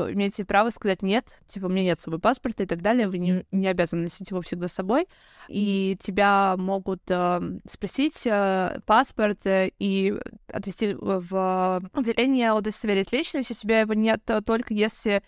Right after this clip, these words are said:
есть подозрение о том, что вы со-, совершили уголовное преступление, и это можно подтвердить. И вот у Янши такая же история была, то что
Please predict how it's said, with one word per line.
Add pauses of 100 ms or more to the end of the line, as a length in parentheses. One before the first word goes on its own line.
(240)
есть
подозрение
о
том,
что
вы
со-,
совершили
уголовное
преступление,
и
это
можно
подтвердить. (220)
И
вот
у
Янши
такая
же
история
была,
то
что